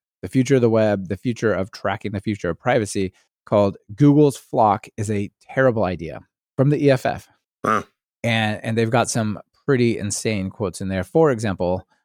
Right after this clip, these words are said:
Speaker 1: one of 'em, uh, from the E F F is Google's pitch to privacy advocates. I'll tell you what flock is in just a second, but Google's pitch to privacy advocates is a world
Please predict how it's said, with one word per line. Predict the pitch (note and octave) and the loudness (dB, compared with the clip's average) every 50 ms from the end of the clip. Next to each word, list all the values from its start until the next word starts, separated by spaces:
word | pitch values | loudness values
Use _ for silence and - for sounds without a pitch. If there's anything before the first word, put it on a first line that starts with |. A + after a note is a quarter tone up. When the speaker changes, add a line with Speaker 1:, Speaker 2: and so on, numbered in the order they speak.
| _ _ | _ _
Speaker 1:
one | - A2 A2 A2+ | -4 -2 0 0
of | A2 G#2+ A2+ | 0 0 -2
'em, | A2+ G#2+ G#2 G2+ - - | -2 -2 -4 -6 -8 -8
uh, | - F#2 G2 | -8 -8 -4
from | - A#2+ A2+ A#2 | -4 -2 -2 -2
the | A2 D#2+ | -2 -2
E | A#2 | -4
F | A2 - | -2 0
F | A2+ A2 G#2 G2+ - _ - | 0 0 0 -2 -4 _ -8
is | A2 G2+ F#2+ F2 - - _ _ _ _ _ _ - | -6 -6 -6 -6 -10 -14 _ _ _ _ _ _ 0
Google's | C#3 D3 F3+ F3 D#3+ - | 2 4 4 2 2 0
pitch | - _ - C3+ A#2 - - | -4 _ -4 -4 -4 -4 -6
to | - A#2+ | -8 -8
privacy | - _ - B2+ C3 A#2+ A2+ - - G2+ - | -6 _ 0 2 2 2 -2 -6 -10 -10 -8
advocates. | - E2 E2 - F#2 - - F2 E2 - - - - - - _ | -8 -8 -8 -8 -10 -10 -8 -10 -10 -10 -10 -12 -12 -14 -12 _
I'll | - | -4
tell | - D3 C3 | -2 0 0
you | A2 | 2
what | G2+ E2+ - | 0 -2 -2
flock | - F2 E2 - | -4 -4 -4 -6
is | F2+ - - | -10 -12 -12
in | F#2 | -12
just | D#2 D2+ - - | -12 -12 -12 -12
a | |
second, | F#2+ G2 - G2 | -12 -12 -6 -4
but | B2 C3+ C#3+ | -4 -2 2
Google's | B2+ D3 D#3 E3 D3+ B2 | 4 4 4 4 4 0
pitch | - - C#3+ A#2+ A2 - - | -2 -2 -2 -2 -2 -4 -10
to | - | -10
privacy | - - A2+ A2 G#2 G2+ - - A#2 G2 - | -4 -2 0 0 0 -4 -6 -4 -6 -4 -4
advocates | - F2 D#2 F2 F2+ - F2 E2 - - - - _ _ _ _ _ _ - | -4 -4 -4 -6 -6 -6 -8 -8 -8 -12 -16 -16 _ _ _ _ _ _ -6
is | B2 A2+ A#2 | -2 0 0
a | A2 | 2
world | A2+ C3+ C#3+ C#3+ C#3 C3+ C3 A#2 A#2 | 4 4 6 6 6 4 2 0 -6